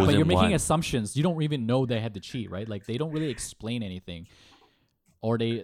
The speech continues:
Speaker 1: they explain it really subtly. Like, I don't even, I didn't even realize, you know, the dad said the thing about the Qi in the beginning when they, when she was chasing the chicken. You know, there was, like, a lot of, it was just too much going on, and they didn't really explain it we-, very well.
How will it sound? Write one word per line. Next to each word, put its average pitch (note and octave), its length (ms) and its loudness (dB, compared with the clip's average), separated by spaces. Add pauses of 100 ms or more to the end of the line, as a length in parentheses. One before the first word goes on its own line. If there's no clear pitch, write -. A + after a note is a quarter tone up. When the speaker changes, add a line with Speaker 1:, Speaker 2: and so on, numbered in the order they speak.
Speaker 1:
they A#2+ 100 -2
explain B2+ 440 -4
it A#2+ 80 -2
really A#2 220 0
subtly. F#2+ 640 -2
Like, F#2 160 -6
I F#2+ 100 -2
don't A2 140 -2
even, G2+ 420 -4
I A#2 140 0
didn't C#3+ 180 2
even C3 180 2
realize, A2 800 2
you G#2+ 140 -2
know, F#2 160 -2
the F#2 100 -4
dad G#2+ 520 0 (420)
said - 280 -4
the - 60 -10
thing A#2 220 -2
about G2+ 160 -2
the F#2 60 -8
Qi C#3 360 -2
in G#2 80 0
the F#2 60 -6
beginning G2+ 580 -2
when F#2 140 -4
they, G2+ 140 -2
when F#2 180 -6
she - 80 -6
was G2+ 140 -2
chasing A#2 340 -4
the F2+ 60 -4
chicken. F#2+ 400 -4 (1040)
You A2+ 100 2
know, B2 140 4
there B2+ 140 4
was, B2+ 120 4
like, B2+ 120 0
a C3 60 4
lot C3 260 4
of, B2+ 260 -2 (100)
it C#3+ 100 0
was E3+ 120 2
just - 220 -6
too G3 120 2
much F#3+ 160 0
going D3 260 0
on, B2 240 0
and A2 200 -2
they A2+ 80 0
didn't D3 180 -2
really C#3+ 180 0
explain G#2 460 -6
it F2+ 100 -8
we-, F#2 200 -6
very E2+ 200 -8
well. D#2 320 -10